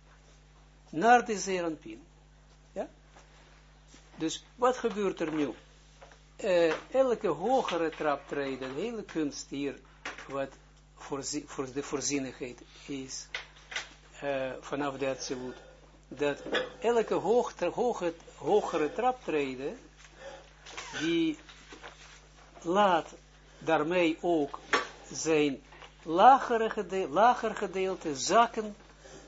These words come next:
zakken naar, zakken naar een, naar een o-, naar een bovenste, bovenste gedeelte van de lagere traptreden. Oké? Duidelijk? Dus, en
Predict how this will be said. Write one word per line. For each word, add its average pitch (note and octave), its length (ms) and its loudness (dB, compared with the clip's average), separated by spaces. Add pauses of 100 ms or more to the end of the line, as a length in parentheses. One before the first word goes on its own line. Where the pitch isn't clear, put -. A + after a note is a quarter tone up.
(180)
zakken G#3 560 0
naar, F3+ 560 -2 (960)
zakken G3 440 -2
naar F3 440 2
een, E3+ 480 -4 (180)
naar F3 240 2
een E3+ 160 0 (100)
o-, G3+ 320 4
naar E3+ 160 2
een D3+ 160 0
bovenste, G#3 560 0
bovenste G#3 600 0
gedeelte G3 520 -6
van F#3+ 240 0
de F3+ 100 -2
lagere D#3 560 4
traptreden. - 460 -12 (2250)
Oké? A3+ 260 -6 (1080)
Duidelijk? C#3 280 -6 (300)
Dus, D3 220 -6 (960)
en F3 360 6